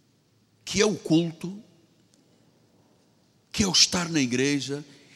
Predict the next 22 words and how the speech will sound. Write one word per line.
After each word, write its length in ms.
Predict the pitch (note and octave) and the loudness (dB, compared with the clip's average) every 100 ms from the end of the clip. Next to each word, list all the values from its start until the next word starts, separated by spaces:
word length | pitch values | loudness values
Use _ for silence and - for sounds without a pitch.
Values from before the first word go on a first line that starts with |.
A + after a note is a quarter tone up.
| - | -4
Eu 100 | G#3 | 0
vou 100 | C4+ | 2
lhe 60 | B3 | 2
dizer 300 | F3+ F3+ F3+ | 2 2 0
uma 180 | D#3 | -4
coisa. 340 | C3+ C3 G#2+ G#2+ - _ _ _ _ _ - - _ - | -4 -4 -6 -10 -20 _ _ _ _ _ -20 -20 _ -12
É, 160 | B2+ C#3+ | -10 -4
nós 260 | D#3 B3+ - | 0 0 0
temos 340 | B3 A3 E3 | 0 2 2
aí 140 | F3 E3+ | 0 -2
mostrado 680 | E3 D3+ - D#3 D#3 C#3+ C#3 | -4 -2 0 4 4 4 0
aqui, 440 | - C3+ C3+ - - - - _ _ _ _ _ _ _ - _ - | 0 0 0 -2 -10 -20 -20 _ _ _ _ _ _ _ -20 _ -6
ah, 560 | A2+ A2 G#2 G2+ G2+ - - - _ _ _ | -2 -2 -2 -6 -10 -16 -20 -20 _ _ _
o 120 | - | 0
significado 840 | - D#3 D#3 D3 - A#2 D3+ D#3+ D3 | 2 2 0 0 -2 -4 -4 -2 -2
do 140 | C3+ | -4
culto, 420 | - C#3 B2 - | 2 2 0 -6
não 180 | G#2+ B2+ | -12 -12
é? 40 | D#3+ _ _ _ _ _ _ _ _ _ _ _ _ _ _ _ _ _ _ _ - | -12 _ _ _ _ _ _ _ _ _ _ _ _ _ _ _ _ _ _ _ -12
Então 300 | - C#3+ D3 | -2 0 0
é 80 | |
assim: 500 | C#3+ - - A2+ G2+ | -2 0 0 0 -2